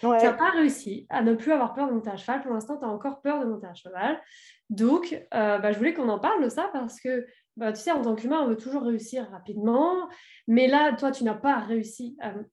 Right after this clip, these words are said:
Speaker 2: monter ton cheval sans peur encore, mais tu as réussi d'autres choses. Et du coup, j'aimerais bien que tu nous partages justement pourquoi s-, aujourd'hui, bah, toi, tu es satisfaite de finalement ce que tu as appris de l'aca-, dans l'académie ou pourquoi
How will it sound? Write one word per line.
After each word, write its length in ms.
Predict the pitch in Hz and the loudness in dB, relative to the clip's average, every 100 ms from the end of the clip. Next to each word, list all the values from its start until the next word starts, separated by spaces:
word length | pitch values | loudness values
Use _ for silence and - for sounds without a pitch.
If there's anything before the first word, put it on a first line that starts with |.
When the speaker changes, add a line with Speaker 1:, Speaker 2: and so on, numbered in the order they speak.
| - | -8
Speaker 2:
monter 340 | 214 208 214 | -6 -4 -4
ton 100 | 208 | -6
cheval 260 | 196 220 196 | -6 -6 -4
sans 180 | 214 196 | -4 -4
peur 160 | 202 | -4
encore, 220 | 196 311 320 | -4 2 4
mais 120 | 240 | 4
tu 140 | 240 | 2
as 80 | 208 | -2
réussi 420 | 202 202 - 302 | -2 -6 -6 -4
d'autres 320 | 214 233 - | -2 -4 -6
choses. 420 | 180 - 214 320 302 - - | -14 -4 -2 -2 -6 -16 -8
Et 80 | 233 | -4
du 120 | 208 | -2
coup, 100 | 214 | 0
j'aimerais 180 | 285 226 | 0 2
bien 120 | 240 277 | 2 0
que 60 | |
tu 60 | 233 | 0
nous 100 | 220 | 0
partages 320 | 220 269 262 | -2 -2 -4
justement 380 | 214 - 214 277 | -4 -4 -4 -4
pourquoi 280 | 262 285 262 | -4 -6 -6
s-, 140 | - _ _ - | -8 _ _ -6
aujourd'hui, 480 | 277 247 247 240 349 | -2 0 0 0 0
bah, 160 | 240 | 0
toi, 160 | 214 277 | 0 -2
tu 100 | 240 | -4
es 40 | |
satisfaite 500 | 220 208 - - 392 - _ | -6 -10 -12 -8 -8 -10 _
de 180 | 226 226 | -6 -4
finalement 440 | 240 220 226 240 | -2 0 2 0
ce 100 | 233 | -2
que 80 | 226 | -10
tu 220 | 220 - | -10 -4
as 100 | 196 | -2
appris 320 | 190 - 339 - - - - _ | -2 -4 -6 -6 -12 -20 -20 _
de 160 | 226 220 | -2 2
l'aca-, 440 | 214 214 208 226 | 2 2 0 0
dans 140 | 208 208 | 0 -2
l'académie 460 | 202 208 202 302 | -2 -4 0 0
ou 100 | 277 | 0
pourquoi 340 | 220 233 254 | -2 -6 -6